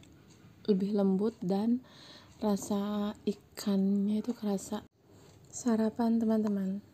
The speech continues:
Ini kaldunya karena aku pakai <clears throat> kaldu sapi, jadinya memang agak-agak coklat. Ini scallop premium, ya. Bismillahirrahmanirrahim. Hmm. Rasanya lembut dan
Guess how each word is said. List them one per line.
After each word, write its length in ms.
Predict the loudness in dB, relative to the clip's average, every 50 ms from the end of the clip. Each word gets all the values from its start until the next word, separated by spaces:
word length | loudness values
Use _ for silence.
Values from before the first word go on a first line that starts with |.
| -20 -20 -4 2 4
Ini 160 | 4 4 6
kaldunya 560 | 6 6 8 8 8 8 8 8 6 6 4
karena 400 | 4 2 2 2 2 2 0 0
aku 160 | -2 -2 -2
pakai 560 | -2 -2 -4 -2 0 2 4 4 4 4 2 -2 -6 -16 -20 -20 -20 -20 -20 -20 _ _ -20 -20 -20 -20 -12 4 8
<clears throat> 320 | 12 12 12 12 12 8 4 2 -4 -12 _ _ -20 -20 -20 -4 2
kaldu 680 | 4 6 6 6 6 4 4 2 2 2 2 0 0 -2
sapi, 880 | -2 -2 -4 -4 -4 -6 -8 -8 -8 -6 -2 -2 0 2 2 0 2
jadinya 480 | 4 4 4 4 4 4 4 4 2 2
memang 400 | 2 2 2 2 0 -2 -2 -4
agak-agak 800 | -6 -6 -6 -4 -4 -6 -6 -4 -6 -6 -4 -4 -4 -4 -2 -2
coklat. 560 | -4 -4 -4 -4 -4 -2 -2 -2 -2 -4 -6 -8 -16 _ _ -20 -20 -20 -20 -20 -20 -20 -20 -20 -20 -20 -20 -20 -20 -20 -20 -12 -4
Ini 80 | -4 -2
scallop 480 | -2 -2 0 2 4 4 4 2 0 -2
premium, 400 | 0 2 2 2 2 2 2 2 0
ya. 160 | 0 -4 -6 -10 -16 -20 -20
Bismillahirrahmanirrahim. 1200 | -20 -20 -20 -20 -10 -6 -4 -4 -2 -4 -4 -8 -10 -8 -6 -4 -4 -4 -4 -6 -10 -12 -16 -20 -20 -20 -20 _ -20 -20 -20 -20 -20 -20 -20 -20 -20 -20 -20 -20 -20 -20 -20 -20 -20 -20 -20 -12 -2 2
Hmm. 400 | 4 4 6 4 4 2 0 -2 -8 -16 -20 -20 -20 -20 -20 -20 -20 -20 -20 -20 -20 -20 -20 -20 -20 -8 -2
Rasanya 480 | -2 -2 -2 0 0 0 0 0 0 0
lembut 320 | 0 0 0 -2 -2 -4
dan 160 | -2 -2 -2